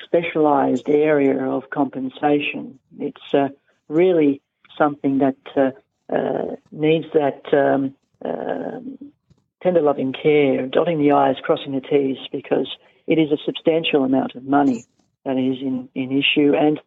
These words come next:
there are a lot of pitfalls, um, which, uh, if you, uh, went to a lawyer without the experience, may, uh,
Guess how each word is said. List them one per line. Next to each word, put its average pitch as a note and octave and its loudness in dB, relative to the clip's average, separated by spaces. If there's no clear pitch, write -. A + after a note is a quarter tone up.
there E3+ 4
are F3 4
a F#3 2
lot F3 2
of D#3 -6
pitfalls, F3+ -2
um, C#3 2
which, D3+ -4
uh, C#3 2
if D#3+ -2
you, C#3+ 2
uh, E3+ -2
went D#3+ 0
to D3+ 4
a - 4
lawyer C#3 4
without C#3+ 0
the D3 -2
experience, D3 -2
may, D3 2
uh, C3+ 2